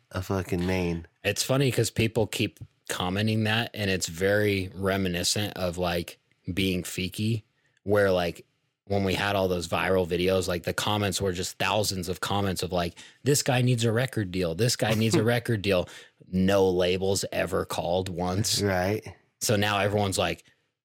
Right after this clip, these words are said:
Speaker 2: "We need you in the booth. Like, you need to do the commentary." Like, will never happen.
Speaker 1: Well, hey, you, you, you know, some people go like, "Hey, t-, like,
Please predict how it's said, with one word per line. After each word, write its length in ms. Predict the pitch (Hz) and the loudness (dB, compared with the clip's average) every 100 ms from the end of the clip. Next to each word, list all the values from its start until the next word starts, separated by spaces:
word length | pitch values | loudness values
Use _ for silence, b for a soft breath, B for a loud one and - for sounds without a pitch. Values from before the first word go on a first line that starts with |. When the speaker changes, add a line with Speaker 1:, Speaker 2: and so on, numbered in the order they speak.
| - | 0
Speaker 2:
"We 140 | 139 | 4
need 240 | 147 131 110 | 4 4 4
you 140 | 123 | 4
in 100 | 117 | 4
the 80 | 110 | 2
booth. 480 | 127 139 110 - 101 | 4 4 2 -2 -2
Like, 300 | 98 92 - - - - | 0 0 -4 -20 -20 -4
you 200 | 117 156 | 2 4
need 160 | 151 131 | 4 4
to 80 | |
do 180 | 120 127 | 4 4
the 100 | 113 | 4
commentary." 640 | - 117 120 110 110 92 87 | 2 2 2 2 2 0 0
Like, 340 | 85 82 - - | 0 -4 -8 -6
will 220 | 92 101 | 0 2
never 360 | 92 90 85 82 | 2 0 -2 -2
happen. 440 | 82 76 76 64 - - | -4 -4 -6 -12 -10 0
Speaker 1:
Well, 280 | 117 117 107 | 2 4 2
hey, 240 | 123 113 | 2 2
you, 300 | 101 104 107 | 2 2 0
you, 320 | - 107 107 - - - | 0 0 2 0 -10 -8
you 300 | - 98 98 | 0 2 4
know, 240 | 101 95 | 2 2
some 220 | - 110 | 0 0
people 280 | 104 104 98 | 0 0 -2
go 260 | 92 98 92 | 0 0 2
like, 280 | 87 85 - B B B B B _ | 0 -2 -6 B B B B B _
"Hey, 180 | 110 104 | -2 0
t-, 200 | - - - _ - | -2 -8 -12 _ -6
like, 460 | 92 92 85 - | -2 0 -2 -6